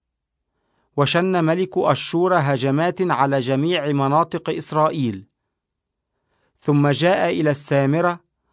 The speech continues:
وحاصرها ثلاث سنوات. وتمكن ملك أشور من الاستيلاء على السامرة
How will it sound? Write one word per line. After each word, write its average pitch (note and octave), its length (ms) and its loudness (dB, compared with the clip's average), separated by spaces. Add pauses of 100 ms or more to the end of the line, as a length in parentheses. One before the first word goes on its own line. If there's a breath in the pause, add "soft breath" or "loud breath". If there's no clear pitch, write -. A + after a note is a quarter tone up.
(180)
وحاصرها D#3+ 880 2
ثلاث D3+ 460 0
سنوات. C#3+ 560 -2 (1800)
وتمكن C#3+ 720 2
ملك F3 340 0
أشور E3+ 580 0
من D3+ 220 2
الاستيلاء C#3+ 800 -2
على C3+ 240 0
السامرة D3 680 -2